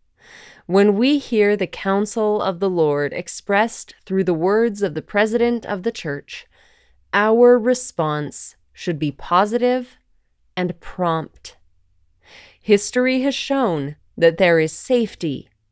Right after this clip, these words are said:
peace, prosperity, and happiness in responding to prophetic counsel, as did Nephi of old.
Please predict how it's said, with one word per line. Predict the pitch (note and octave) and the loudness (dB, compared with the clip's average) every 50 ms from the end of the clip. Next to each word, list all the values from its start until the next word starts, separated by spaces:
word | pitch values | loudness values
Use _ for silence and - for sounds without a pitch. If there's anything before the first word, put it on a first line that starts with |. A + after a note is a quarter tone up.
| _ _ _ _ _ _ _ _ | _ _ _ _ _ _ _ _
peace, | - - C#4 C#4+ A#3 E3 C#3 - - - - - - _ _ _ _ _ _ _ _ - | -6 -2 -2 0 0 -2 -4 -8 -12 -16 -18 -20 -20 _ _ _ _ _ _ _ _ -6
prosperity, | - A#3 A#3 A3 - - - B3+ C4+ D4 D4+ C#4 A#3 G3 E3 D3+ C3+ - _ _ _ _ _ _ _ _ _ _ _ - | -2 -2 -2 -2 -4 -2 2 4 4 6 6 6 4 4 2 -4 -8 -12 _ _ _ _ _ _ _ _ _ _ _ -4
and | E3+ F3+ G#3+ A#3 A3+ | -2 0 0 0 -2
happiness | - - A#3+ B3 B3+ B3+ C4 A#3 G#3 F3+ D3+ E3 G3 - - - - | -2 0 0 0 2 2 2 0 2 0 0 -2 -4 -6 -10 -12 -8
in | - - G3 G3+ | -4 -2 0 2
responding | G#3 G3+ G#3+ G#3 - - - A#3 A#3 B3 B3 B3 A#3+ B3 A#3+ B3 B3 | 4 2 2 2 -2 -4 -2 0 2 2 2 2 2 0 0 0 -2
to | A#3+ - | -4 -6
prophetic | - G3 G3 - - G#3 G#3 A3 A#3+ - - | -8 -10 -10 -4 -2 0 2 2 0 -2 -4
counsel, | - G#3+ G#3+ A3 A#3 A3 - G3 E3 C#3+ C#3+ - _ _ _ _ _ _ _ _ _ _ _ D#3+ | -4 -4 -2 -2 -2 -4 -4 -6 -6 -6 -8 -10 _ _ _ _ _ _ _ _ _ _ _ 0
as | F3 F#3 F#3 F#3 E3+ | 0 0 0 0 2
did | F#3+ G3+ F#3+ F3+ | 4 4 4 4
Nephi | G3+ G3+ G#3+ G3+ - A3+ G#3+ G#3+ G#3+ G#3+ G#3+ G#3 | 4 4 4 2 2 0 0 0 0 0 -2 -4
of | - F#3 - | -4 -4 -2
old. | - E3 E3 D#3+ D3+ D3 D3 - - | -2 0 0 0 0 -2 -6 -10 -14